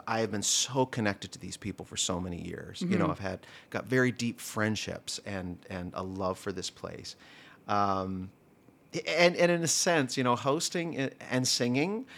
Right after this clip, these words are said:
Speaker 1: they're both forms of communication.
Speaker 2: Right.
Speaker 1: Right. So I was just, I'm just kinda using a different muscle to communicate, if you will. I'm
Speaker 2: Right.
Speaker 1: not singing, I'm just speaking. But I,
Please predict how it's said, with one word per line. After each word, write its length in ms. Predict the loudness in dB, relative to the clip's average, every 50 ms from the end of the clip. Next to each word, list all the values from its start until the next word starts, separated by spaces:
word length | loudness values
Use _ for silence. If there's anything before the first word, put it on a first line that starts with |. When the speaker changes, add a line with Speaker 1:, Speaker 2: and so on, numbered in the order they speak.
| -16 -16 -18 -18 -20 _ -20 -20 -16 6
Speaker 1:
they're 200 | 8 10 10 10
both 300 | 10 10 8 8 8 4
forms 300 | -2 -2 0 0 0 -2
of 120 | -6 -8
communication. 720 | -4 -2 -2 -2 0 0 0 0 0 2 0 -2 -2 -4 -2
Speaker 2:
Right. 240 | 0 0 0 6 8
Speaker 1:
Right. 160 | 10 10 12
So 80 | 12 10
I 20 |
was 100 | 10 10 8
just, 180 | 4 2 0 -2 -12 -20 0 0
I'm 80 | 2 2
just 160 | 2 2 2
kinda 160 | 4 4 4
using 360 | 4 4 4 4 4 4 2
a 40 | 0
different 340 | 2 0 0 0 0 -2 0
muscle 440 | 2 2 2 2 2 2 2 2 2
to 120 | 0 -4 -2
communicate, 640 | 0 2 4 4 4 4 4 4 4 4 4 2
if 120 | -2 -2 0
you 120 | 0 4
will. 320 | 6 8 8 8 8 8 6
I'm 100 | 6 6
Speaker 2:
Right. 80 | 6 6 6 4
Speaker 1:
not 80 | 0
singing, 380 | -2 0 2 2 2 4 2 2
I'm 100 | 0 -2
just 200 | -4 -6 -8 -10 -8 -8
speaking. 440 | -8 -4 -2 -4 -4 -2 -2 -4 -4 -6 -10 -12 -12 -12 -14 -16 -18 -18 -20 -20 -20 -20 _ _ -16
But 260 | -6 0 0 0 2 0
I, 180 | -2 -4 -4 -6